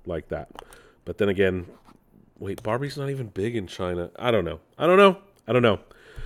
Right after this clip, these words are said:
Stop asking Russell Crowe about Gladiator two. He has no idea about anything about the movie. He's not in it, and he's not being paid. So he doesn't have any answers for you, so stop asking him.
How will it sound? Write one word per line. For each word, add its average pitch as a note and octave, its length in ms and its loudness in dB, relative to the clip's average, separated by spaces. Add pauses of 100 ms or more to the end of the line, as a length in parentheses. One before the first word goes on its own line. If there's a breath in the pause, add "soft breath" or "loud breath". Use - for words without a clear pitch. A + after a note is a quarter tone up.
(180 loud breath)
Stop - 340 8
asking G3 420 8
Russell F3 300 6
Crowe F3+ 300 8
about D3+ 260 8
Gladiator C#3+ 520 6
two. C3+ 340 6
He G#2+ 80 4
has G#2+ 120 0
no A#2 160 6
idea A#2 260 6
about G#2+ 200 2
anything A2 320 0
about G#2+ 200 2
the G#2+ 60 -4
movie. G#2+ 300 0
He's G2+ 140 -6
not G2+ 200 -2
in G#2+ 140 2
it, A2 180 -2 (240)
and E2+ 280 -8 (120)
he's G2 200 -4
not G2+ 200 0
being G2 180 -4
paid. G#2 420 0 (380 soft breath)
So F2 160 -10
he G2 100 -6
doesn't A2 240 0
have G#2+ 100 0
any A2+ 260 0
answers G#2+ 300 -6
for - 140 -10
you, F2+ 280 -4
so - 160 -16
stop F2+ 300 -4
asking F2 400 -6
him. D#2+ 160 -12